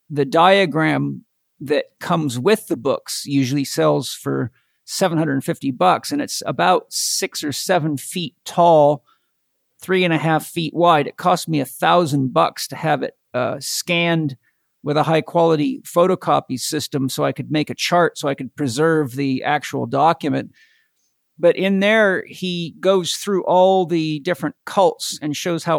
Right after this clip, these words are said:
all of them merge together to create all the world religions today. And he gives very comprehensive descriptions of the snake worship people. And what he describes is that when people were in nature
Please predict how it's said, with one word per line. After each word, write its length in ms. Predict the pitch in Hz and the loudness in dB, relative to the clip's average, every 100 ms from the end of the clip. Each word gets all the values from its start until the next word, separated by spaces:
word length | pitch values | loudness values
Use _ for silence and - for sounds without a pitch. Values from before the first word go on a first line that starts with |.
| - | 0
all 380 | 170 185 196 180 | 4 6 6 4
of 60 | |
them 380 | 170 156 151 143 139 | 2 2 -2 -4 -6
merge 460 | 156 175 175 139 | 0 2 2 -4
together 400 | - 143 170 165 | -6 0 0 0
to 80 | 127 | -4
create 320 | - 180 156 | -6 -4 2
all 180 | 156 160 | 4 4
the 100 | 151 | 2
world 300 | 147 156 135 | 0 0 0
religions 560 | 147 147 143 139 131 - | -2 -2 -2 -2 -4 -6
today. 500 | 147 170 160 143 - _ _ _ _ _ _ 139 | 0 4 4 2 -4 _ _ _ _ _ _ -4
And 240 | 160 151 | -2 -2
he 540 | 123 - 202 214 208 | -8 -8 -4 -2 -2
gives 320 | 160 190 165 143 | 0 0 0 0
very 260 | 190 196 | 2 2
comprehensive 640 | - - 180 143 160 - 123 | -2 -4 -4 -4 -6 -6 -8
descriptions 680 | 131 - 190 - 165 143 - | -10 -2 -2 -2 -2 -2 0
of 420 | 156 156 131 - _ _ _ _ | 0 0 -2 -12 _ _ _ _
the 80 | 139 | -6
snake 420 | - 190 202 - | -4 0 0 0
worship 440 | 156 156 - 139 - _ _ _ _ _ - | 0 0 -2 -8 -10 _ _ _ _ _ -6
people. 340 | 202 202 165 | -2 2 4
And 100 | 160 | 4
what 120 | 147 | 0
he 200 | 135 226 | -2 -2
describes 680 | 233 - - 185 170 165 139 | -2 -4 0 4 4 4 0
is 140 | 151 147 | -4 -2
that 140 | - | -2
when 220 | 165 151 | -2 -2
people 440 | - 214 208 196 175 | -4 -6 -4 -2 0
were 180 | 170 | -2
in 280 | 131 160 151 | -2 -2 0
nature 600 | 170 190 190 156 127 131 | 0 0 -2 -2 -2 -4